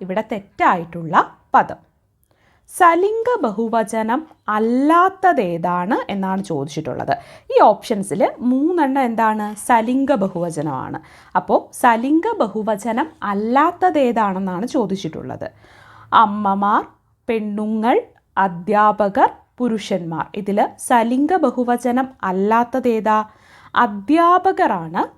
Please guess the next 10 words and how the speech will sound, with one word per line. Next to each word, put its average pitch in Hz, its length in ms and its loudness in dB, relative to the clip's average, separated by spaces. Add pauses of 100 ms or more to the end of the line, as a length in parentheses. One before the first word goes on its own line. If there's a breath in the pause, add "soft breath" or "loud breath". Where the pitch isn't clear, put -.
(200)
സലിംഗ 269 500 4 (140)
ബഹുവചനം 190 640 -4 (260)
അല്ലാത്തത്. 170 500 -2 (320 loud breath)
അപ്പം 208 240 0
അമ്മമാർ, 196 520 -2 (280)
പെണ്ണുങ്ങൾ, 190 580 -2 (220)
പുരുഷന്മാർ, 196 640 -6 (120)
ഇതെല്ലാം 202 400 -2
എന്താണ്? 208 400 -2 (480 loud breath)
ഇതെല്ലാം 190 480 -2